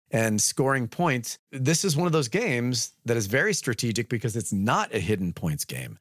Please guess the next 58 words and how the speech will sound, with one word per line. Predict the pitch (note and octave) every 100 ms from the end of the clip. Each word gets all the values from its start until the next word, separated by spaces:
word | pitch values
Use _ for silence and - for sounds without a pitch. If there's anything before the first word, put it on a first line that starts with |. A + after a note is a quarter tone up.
| _
I | C3
can | E3 D3+
see | C#3+
exactly | A#2 G2 - D#3+ F3 - D3 C3 B2
how | A#2
many | C3 B2
points | - A#2+ G#2
Andy's | - A#2+ B2 A2
gonna | B2 A2
get, | G#2 A#2 G2+ -
and | A2+ A2
if | A2+
he | A#2+
gets | G#2+ A2+
that | G2+ F2 E2+ F3+ A3+
tile | - G3+ G#3 G3+
over | G3+
there, | G3 F3 C3+ C3 - -
he's | E3+ C#3+
gonna | D3
get | C3+ C3+
that | B2 A#2+
many | B2+ C#3
more | E3 B3
points | B3 B2 A#2 -
because | B2+ A2
there's | A2+
three | - D#3+
crowns | D#3 - F3 D#3 A#2+
on | F#2+ E2
it, | - -
and | A2+
he's | G#2+
gonna | A2+ G#2
multiply | G#2+ D#3 F3+ C3+ A#2+ G#2 -
all | C#3
of | D3+
those. | A2+ G#2+ - -
So | - -
I | F3+
better | F3 D3+
get | A2+ D#3+ F#3 -
that | C3+ -
to |
stop | G#2 - E3 E3+
him, | D3+ C3 B2+
even | - C4+ A#3+
though | C3+ B2+ - C3
I | C#3+
may | C3+
not | B2 A2+ -
want | A#2 A2+
that | A#2 -
tile | G#2+ G2 G#2
yet. | D#3+ A3 -
I | A2
need | C3 C4 G3
it. | A#2